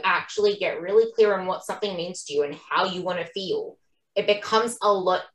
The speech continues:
easier to let go of just the goal and focus on the process. 'Cause then it's just like, my gut health is better. I'm digesting, I'm pooping. We can talk about poop with the blood pressure too. But going back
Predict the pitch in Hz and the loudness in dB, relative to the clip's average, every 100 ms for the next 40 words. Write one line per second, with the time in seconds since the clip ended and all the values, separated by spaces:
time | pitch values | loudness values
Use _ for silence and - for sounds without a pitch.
0 | _ 202 220 180 151 104 - - _ _ | _ -6 -6 -4 -6 -4 -8 -12 _ _
1 | _ - 214 196 196 - - 196 202 180 | _ -2 0 2 0 -2 0 4 4 2
2 | 180 - 170 175 - - - 170 - 165 | -2 0 2 2 0 -8 -2 -2 -2 -8
3 | 180 208 190 165 170 160 - 175 160 208 | 2 4 4 0 -4 -6 -8 -8 -4 2
4 | 233 196 175 - 196 190 196 185 175 185 | 2 0 -6 -6 -4 -2 -2 -2 -4 -8
5 | - 185 180 - _ _ - 202 208 - | -2 0 0 -6 _ _ -2 0 2 0
6 | - 214 190 170 156 - - - _ _ | 0 0 -2 -4 -6 -6 -6 -10 _ _
7 | _ _ _ 180 190 190 180 202 190 - | _ _ _ 0 2 4 4 2 -2 -2
8 | 156 156 - 208 - 127 - - _ _ | -4 -4 -4 -6 -6 -12 -12 -20 _ _
9 | - 185 220 - 214 - - 208 - 170 | -2 2 4 4 2 0 -2 -6 -6 -6
10 | - 139 147 - 151 143 - 185 143 - | -6 -2 -2 -2 -6 -6 -6 -4 -4 -8
11 | _ _ 214 208 - - _ _ _ _ | _ _ 2 4 2 -8 _ _ _ _
12 | - - 196 233 240 220 202 | -20 0 4 6 6 4 4